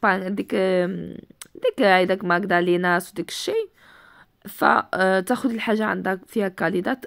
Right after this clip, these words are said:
كتبقى لك. مثلا انا كنت شريت مره واحد ال-، هذه ديال السيليكون، كنخرجوا لي مزيان، كيبقاو لي تما،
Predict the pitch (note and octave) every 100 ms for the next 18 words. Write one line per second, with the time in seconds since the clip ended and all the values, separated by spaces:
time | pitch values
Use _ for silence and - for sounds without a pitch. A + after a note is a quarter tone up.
0 | - G#3+ - - G3+ F3+ - - F#3+ -
1 | F#3+ F3+ F3+ F#3 F#3 - - - G3+ G3
2 | A#3 A#3+ - F#3+ G3 F#3+ G#3+ - - F#3
3 | G3+ F3 F#3 F#3 F#3 F#3 F#3+ G3+ - C4+
4 | E4+ A4 F#4+ C4 - - - D4 D#4+ D4+
5 | D#4+ E4 B3+ B3 D#4 D#4+ D#4+ D4 - -
6 | C4 C#4+ C#4+ D#4 D4+ D4+ E4 D#4+ D#4